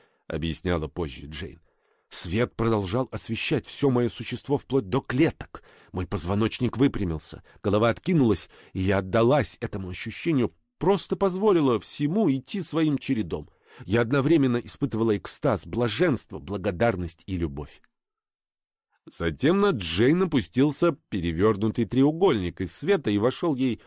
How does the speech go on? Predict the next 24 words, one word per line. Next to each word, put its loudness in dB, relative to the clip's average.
в -2
голову. 0
Она 0
знала, 2
что -2
в 4
этом 2
треугольнике 4
присутствовал 0
любящий 0
разум. 0
Верхушка 0
перевёрнутого 2
треугольника 2
соединилась 0
с -14
верхушкой 0
её 2
шишковидной -2
железы, 0
образовав 2
сдвоенную 2
геометрическую 0
фигуру. -8